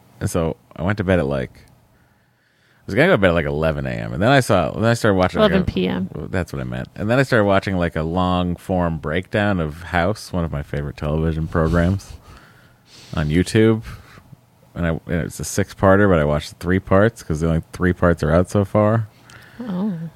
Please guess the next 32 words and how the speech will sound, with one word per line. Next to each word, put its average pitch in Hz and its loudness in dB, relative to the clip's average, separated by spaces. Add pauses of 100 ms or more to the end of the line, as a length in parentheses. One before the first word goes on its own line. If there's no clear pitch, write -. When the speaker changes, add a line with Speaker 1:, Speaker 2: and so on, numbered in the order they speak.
Speaker 1:
And 90 2
I 82 0
was 82 -2
like, 78 -4 (1600)
"I 80 2
should 82 -4
go 80 2
to 71 0
bed." 76 2 (380)
It 62 -4
was, 78 -6
like, 67 0
one, 71 2 (100)
two 85 2
o'clock 78 0
in 76 -2
the 71 0
morning. 67 -2
And 73 -2
I - -2
was 76 -6
like, - -8
"How 98 0
am 113 4
I 104 4
still 87 2
up 73 2
on 73 2
two 90 2
hours 65 0
of 62 -6
sleep?" 53 -4